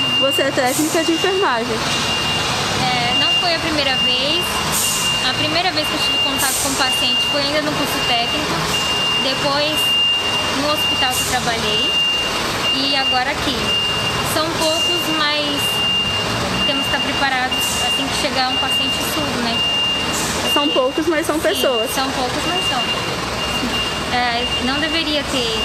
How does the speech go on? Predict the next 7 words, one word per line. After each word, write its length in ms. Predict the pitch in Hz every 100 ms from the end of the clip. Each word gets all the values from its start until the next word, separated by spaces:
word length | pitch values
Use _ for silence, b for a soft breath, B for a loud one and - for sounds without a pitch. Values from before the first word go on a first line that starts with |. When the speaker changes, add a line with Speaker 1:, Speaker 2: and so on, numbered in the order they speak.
| 202
Speaker 2:
é, 600 | 202 214 214 208 202 214
essa 140 | 226 262
dificuldade 640 | 247 294 269 254 240 233
de 200 | - 240 233
comunicação. 560 | 233 233 226 240 - 220
Uma 120 | 240
coisa 200 | 277